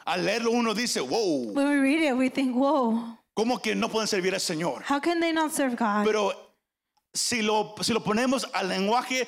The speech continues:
Speaker 1: de nosotros,
Speaker 2: But if we put it in today's terms,
Speaker 1: Josué les estaba advirtiendo
Speaker 2: Joshua was, uh, advising them
Speaker 1: contra un compromiso ligero.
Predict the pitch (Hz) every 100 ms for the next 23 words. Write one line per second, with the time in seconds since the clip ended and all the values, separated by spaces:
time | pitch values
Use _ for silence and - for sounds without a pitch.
0 | - - 170 220 165 - 254 247 139 -
1 | - 320 330 359 339 359 359 339 339 285
2 | 285 277 - 269 247 226 - - - -
3 | 185 - 214 247 262 262 - 196 196 170
4 | - 220 226 - 202 160 175 143 - 214
5 | 240 190 127 - - 285 311 330 330 285
6 | 277 294 - - 269 262 262 240 233 262
7 | 302 - 269 240 220 208 220 190 180 208
8 | 226 220 220 175 156 202 - 226 226 -
9 | - 131 170 131 113